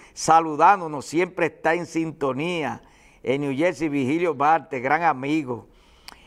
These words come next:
y su esposa Sonia. Eh, miren, a Operación La Gaviota se llama eso. Operación La Gaviota. Tres mil millones de pesos,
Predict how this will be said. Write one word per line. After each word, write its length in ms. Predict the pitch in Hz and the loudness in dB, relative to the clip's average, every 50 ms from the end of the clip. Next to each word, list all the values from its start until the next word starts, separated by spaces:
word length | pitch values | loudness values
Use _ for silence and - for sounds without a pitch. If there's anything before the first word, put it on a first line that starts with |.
| - - _ | -20 -20 _
y 120 | - - | -4 -4
su 120 | 123 - 151 | -2 -2 -2
esposa 400 | 139 - - 143 151 - 190 160 | -4 -2 -2 -2 2 2 2 0
Sonia. 600 | - - 160 160 180 190 175 160 139 117 101 90 - _ _ _ _ _ _ - _ _ _ - _ _ _ _ _ | 0 0 0 0 0 0 -2 -4 -6 -8 -8 -12 -18 _ _ _ _ _ _ -20 _ _ _ -20 _ _ _ _ _
Eh, 960 | 135 147 147 147 147 147 143 143 139 135 131 131 127 123 120 113 113 - - _ _ _ _ _ _ _ _ _ _ _ _ _ _ _ _ _ | 0 2 4 4 4 4 4 2 2 2 0 0 0 0 -2 -2 -4 -8 -16 _ _ _ _ _ _ _ _ _ _ _ _ _ _ _ _ _
miren, 400 | 147 180 196 190 180 175 170 - | 0 2 4 2 2 0 -4 0
a 100 | - 180 | 2 2
Operación 640 | 185 185 185 220 220 214 196 - - - 240 269 277 | 2 2 2 2 4 4 4 2 0 0 0 2 8
La 120 | 285 269 262 | 8 8 8
Gaviota 600 | 240 240 208 175 190 202 214 202 202 208 170 151 | 8 6 4 4 4 2 2 2 2 0 -2 -2
se 160 | - - 165 | -2 -4 -4
llama 420 | 143 160 170 170 165 156 143 131 123 | -2 0 0 0 0 -2 -2 -2 -2
eso. 340 | 120 117 104 - - - - _ - - - _ _ - - - - - - - - - - - _ _ _ - - _ _ _ _ _ _ _ _ _ _ _ _ _ _ - _ _ _ _ _ _ _ _ _ _ _ _ _ _ _ _ _ _ _ | -4 -6 -8 -10 -16 -20 -20 _ -20 -20 -20 _ _ -20 -20 -20 -20 -20 -20 -20 -20 -20 -20 -20 _ _ _ -20 -20 _ _ _ _ _ _ _ _ _ _ _ _ _ _ -20 _ _ _ _ _ _ _ _ _ _ _ _ _ _ _ _ _ _ _
Operación 680 | - 233 139 - 196 190 196 180 - - 165 208 247 262 | -2 -2 2 2 4 4 4 2 2 -2 -2 0 2 6
La 100 | 262 254 | 6 4
Gaviota. 760 | 233 226 226 190 160 180 185 185 175 156 120 - - 120 104 - - - - - _ _ _ _ _ _ _ _ - _ - _ _ _ _ _ _ _ _ _ _ _ _ | 6 4 2 2 2 2 0 0 0 0 -2 -4 -6 -6 -6 -8 -16 -20 -20 -20 _ _ _ _ _ _ _ _ -20 _ -20 _ _ _ _ _ _ _ _ _ _ _ _
Tres 300 | _ 208 226 262 262 220 | _ 6 6 6 6 4
mil 340 | 226 226 233 262 320 339 320 | 2 -2 -2 -2 -2 -2 -4
millones 760 | 311 294 277 269 220 170 165 214 269 285 285 277 269 262 254 | -4 -2 -2 -4 -4 -4 0 2 4 4 4 2 2 0 0
de 100 | 220 233 | 0 -2
pesos, 840 | - - - - 214 226 220 208 - - - - - 156 139 127 120 | -2 -4 -6 -2 0 2 2 0 0 -6 -14 -8 -4 -4 -4 -4 -4